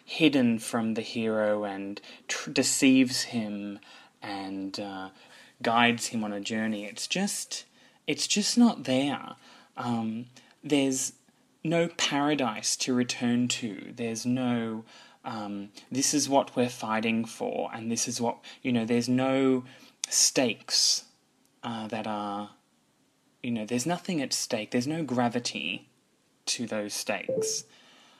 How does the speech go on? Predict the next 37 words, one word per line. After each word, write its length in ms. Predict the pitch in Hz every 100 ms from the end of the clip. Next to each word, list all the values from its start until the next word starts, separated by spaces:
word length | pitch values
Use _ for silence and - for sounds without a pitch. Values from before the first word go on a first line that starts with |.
| _ -
Um, 500 | 127 113 107 104 107 - _ _ - _ _ 151
like, 440 | 156 151 139 - - - _ _ -
I, 140 | 190 -
I 60 | 180
think 160 | 226
the 80 | 208
best 260 | 214 233 -
way 180 | 175 160
I 40 |
can 140 | 156
describe 460 | 147 - - 165 160
that 140 | 135 127
is, 220 | 120 - - - -
you 140 | - 160
know, 120 | 147
when 180 | 147 170
I 120 | 170
saw 640 | 160 - 156 170 156 113 -
Lord 300 | 147 151 147
of 80 | 135
the 100 | 127
Rings 560 | 127 123 76 78 -
as 160 | - 123
a 40 |
trilogy, 880 | 120 - 139 123 113 87 76 - - _ - - - -
you 120 | 131
know, 120 | 123
you 180 | 120 127
could 220 | - 131
see 400 | - - 156 160
that 480 | 139 107 - - - _ _ _ _ -
hero's 520 | - 165 156 147 127
journey 600 | 123 131 127 120 107 - _ 139
well 260 | 147 156
established, 1000 | 151 - - 117 117 - - - - - - - - -
and 260 | 123 123
that 380 | 117 110 - -